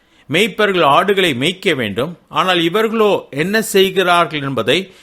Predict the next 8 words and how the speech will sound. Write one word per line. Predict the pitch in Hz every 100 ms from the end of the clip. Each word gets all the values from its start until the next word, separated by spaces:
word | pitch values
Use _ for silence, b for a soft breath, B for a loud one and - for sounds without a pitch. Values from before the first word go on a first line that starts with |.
| B B
இந்த | 170 185
வசனங்களில் | 165 - 214 214 190 165 143
நாம் | 117 110
பார்க்கிறோம். | 104 113 110 - 120 104 82 _ _ b -
"மனுபுத்திரனே, | 139 214 220 220 190 156 131 123 180 - -
இஸ்ரவேலின் | 135 220 220 220 220 226 160
மேய்ப்பர்களுக்கு | 175 190 190 185 180
விரோதமாக | 120 135 147 135 120 107 110 87